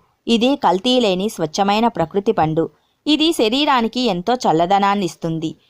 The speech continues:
ఎలాంటి రసాయనాలు లేని, కల్తీ లేని స్వచ్ఛమైన పండు. మండుటెండలకు మంచి ఉపశమనం తాటి ముంజలు.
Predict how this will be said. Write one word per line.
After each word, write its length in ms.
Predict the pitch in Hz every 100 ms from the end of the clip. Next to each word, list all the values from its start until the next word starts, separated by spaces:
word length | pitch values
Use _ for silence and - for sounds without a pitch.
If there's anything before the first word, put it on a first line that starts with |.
| _ -
ఎలాంటి 380 | 226 277 330 392
రసాయనాలు 720 | 247 185 220 226 240 233 240
లేని, 360 | 240 202 180 196
కల్తీ 460 | - 175 196 247
లేని 300 | 240 190 180
స్వచ్ఛమైన 580 | 208 175 156 185 180 202
పండు. 440 | 240 156 156 160 - _ _ _ - _ _ _ _ _ _ _ _ _ _ _ _ _ _ _ _ _ _ _ _ 233
మండుటెండలకు 1000 | 247 320 415 - 247 254 247 233 233 226 208
మంచి 340 | 208 254 339
ఉపశమనం 640 | 247 165 214 240 202 180
తాటి 360 | 240 175 165 202
ముంజలు. 500 | 190 160 160 156